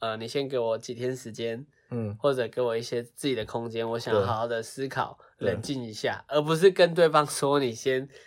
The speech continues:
Speaker 1: 我们先分开一个月”之类的。
Speaker 2: 嘿，嘿，嘿，嘿，嘿。
Speaker 1: 对。
Speaker 2: 我，我觉得我可以了解你这个想法。
Speaker 1: 对，对，感觉他是这样。
Speaker 2: 对。
Speaker 1: OK。
Speaker 2: 对，因为，嗯，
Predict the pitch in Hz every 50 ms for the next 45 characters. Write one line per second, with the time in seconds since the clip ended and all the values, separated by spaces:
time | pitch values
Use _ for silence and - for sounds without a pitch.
0 | - - _ _ 139 139 147 151 151 170 175 180 180 170 - 170 160 160 160 170
1 | 180 175 - - - 147 143 143 139 139 - _ 131 123 - - 117 110 107 -
2 | _ - 151 143 131 113 - - _ _ - - 135 147 143 135 120 101 87 -
3 | _ - 113 120 120 117 123 113 110 113 - 107 107 113 104 104 113 101 95 95
4 | - _ - 120 113 104 - - _ _ - 135 143 143 160 - 160 170 160 147
5 | 156 156 139 127 123 120 107 120 120 117 110 110 101 120 117 113 165 160 156 151
6 | 143 139 139 135 139 139 143 147 156 165 165 170 165 160 165 170 156 143 135 120
7 | 113 - - - - 110 107 110 - 113 98 98 - - - - 131 123 160 233
8 | 240 240 233 - - - _ _ - 170 -